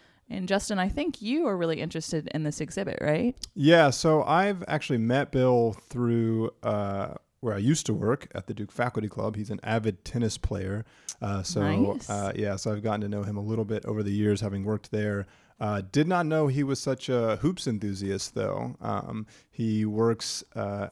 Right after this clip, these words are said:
Speaker 2: as an instructor and resident at the Duke Center for Documentary Studies and also teaches at U N C. Uh, so playing both sides of
Speaker 1: <laughs> Both
Speaker 2: the
Speaker 1: sides.
Speaker 2: court.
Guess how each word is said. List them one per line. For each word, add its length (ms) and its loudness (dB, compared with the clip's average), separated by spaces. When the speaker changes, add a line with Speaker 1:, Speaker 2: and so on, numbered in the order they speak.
Speaker 2:
as 220 -4
an 80 -4
instructor 580 -2
and 80 0
resident 320 -2
at 160 -6
the 220 -4
Duke 320 -6
Center 220 -4
for 100 -4
Documentary 460 -4
Studies 580 -4
and 220 -10
also 340 -8
teaches 480 -12
at 320 -8
U 180 -8
N 140 -8
C. 380 0
Uh, 160 -6
so 160 -8
playing 600 -6
both 200 4
sides 480 0
of 120 0
Speaker 1:
<laughs> 120 0
Both 0 -
Speaker 2:
the 280 4
Speaker 1:
sides. 180 -4
Speaker 2:
court. 420 -2